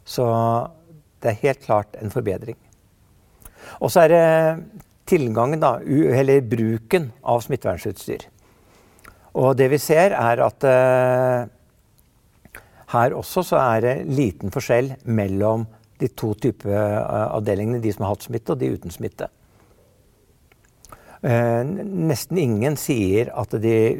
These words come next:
unnlates å bruke smittevernutstyr for å s-, spare på smittevernutstyr. Eh,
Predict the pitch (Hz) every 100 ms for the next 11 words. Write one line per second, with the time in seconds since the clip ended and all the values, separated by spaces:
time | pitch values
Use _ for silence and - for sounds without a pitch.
0 | 110 92 98 95 117 135 110 123 107 -
1 | - 117 110 123 - 87 82 101 - 110
2 | 104 117 110 - - 143 - - 117 101
3 | 80 87 - 113 113 _ - - - 90
4 | - - - - - _ _ _ _ _
5 | _ _ _ _ - 117 110 104 104 101
6 | 104